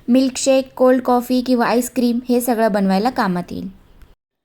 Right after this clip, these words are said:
अजून दोन मिनटं आपण बीट करूया आणि मग चेक करू आपण परत. आता स्पॅच्युला घ्यायचा आणि चेक करायचं.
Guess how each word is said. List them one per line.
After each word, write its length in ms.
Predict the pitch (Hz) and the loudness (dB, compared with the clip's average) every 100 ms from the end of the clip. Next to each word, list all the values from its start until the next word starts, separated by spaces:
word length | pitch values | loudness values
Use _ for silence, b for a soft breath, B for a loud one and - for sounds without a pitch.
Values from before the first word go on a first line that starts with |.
| _ | _
अजून 260 | 233 233 311 | -14 -10 -6
दोन 220 | 269 262 262 | -4 -4 -2
मिनटं 260 | 269 262 | -2 -2
आपण 380 | 254 247 262 254 | -2 0 2 2
बीट 240 | 233 233 - | 2 -2 0
करूया 480 | 233 220 220 202 285 - _ _ - | 0 2 2 2 0 -4 _ _ 0
आणि 160 | 233 | 4
मग 220 | 240 254 262 | 6 4 2
चेक 200 | - 190 196 | -4 -4 0
करू 160 | 196 185 | 0 0
आपण 300 | 175 185 185 | -2 -4 -6
परत. 280 | 185 170 175 - _ _ _ - _ _ _ _ _ _ | -6 -8 -10 -18 _ _ _ -20 _ _ _ _ _ _
आता 140 | 190 | -16
स्पॅच्युला 540 | 247 - 233 - 269 285 | -14 -8 -8 -6 -6 0
घ्यायचा 360 | 294 277 262 | 0 0 0
आणि 280 | 247 226 233 240 | -2 0 0 0
चेक 240 | 254 254 - | -2 -2 0
करायचं. 640 | 247 208 190 190 196 | 2 2 0 -2 0